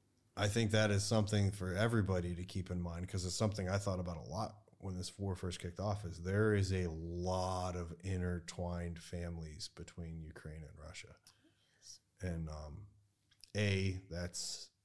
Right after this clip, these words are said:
Speaker 1: an impossibly difficult situation. And B, kinda goes back to what I was talking about. Russia, you know, Putin and his cronies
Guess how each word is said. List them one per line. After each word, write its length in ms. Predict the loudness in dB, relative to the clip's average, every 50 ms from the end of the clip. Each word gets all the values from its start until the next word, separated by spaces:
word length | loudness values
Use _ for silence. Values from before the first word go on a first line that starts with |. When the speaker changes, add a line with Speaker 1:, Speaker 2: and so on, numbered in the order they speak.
| _ _ _ _ -12 -10
Speaker 1:
an 100 | -8 -6
impossibly 720 | -6 -8 -8 -8 -6 -2 -2 -2 -4 -4 -8 -8 -8 -8
difficult 420 | -8 -8 -10 -10 -12 -12 -10 -10
situation. 720 | -8 -10 -10 -10 -10 -10 -8 -8 -8 -8 -10 -10 -12 -14 -14 -18 _ _ _ _ _ _ -8
And 300 | -6 -4 -4 -4 -6 -2
B, 400 | 2 2 2 2 2 -2 -6 -8 -12 _ _ _ _ _ _ _ -20 _ _ _ _ _ _ -20 -20 -14
kinda 240 | -8 -6 -4 -4
goes 220 | -2 -2 -2 -4 -4
back 240 | -4 -4 -4 -4 -4
to 80 | -4
what 100 | -4 -4
I 40 | -4
was 100 | -4 -4
talking 340 | -2 -2 -2 -2 -2 -6 -8
about. 300 | -8 -8 -10 -12 -14 _ _ _ _ _ _ _ -20 -20 _ _ _ _ _ _ _ _ _ _ _ _ _ _ _ _ _ _ _ _ _ _ _ _ _ _ _ _ _ _ -6
Russia, 800 | -2 2 2 2 2 2 4 4 6 6 8 6 6 4 2 -2 -6 -10 -10 -8
you 80 | -6 -4
know, 300 | -4 -4 -4 -6 -8 -12 -20 _ _ -4
Putin 300 | -2 -2 0 0 2 2
and 180 | 2 2 0
his 140 | 0 -2 -2
cronies 640 | -4 -2 0 0 2 2 0 0 -2 -4 -4 -8 -10